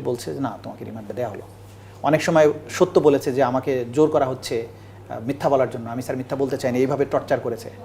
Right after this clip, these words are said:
ম্যাজিস্ট্রেটই বলেছে পুলিশকে ডেকে যে, "ও, ওকে আরও একটু বানায় নিয়ে আসেন,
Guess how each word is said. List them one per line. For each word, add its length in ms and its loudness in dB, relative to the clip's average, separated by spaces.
ম্যাজিস্ট্রেটই 540 6
বলেছে 280 8
পুলিশকে 380 2
ডেকে 400 0
যে, 160 -6
"ও, 360 4
ওকে 140 -2
আরও 140 4
একটু 300 -4
বানায় 440 0
নিয়ে 160 -2
আসেন, 220 -6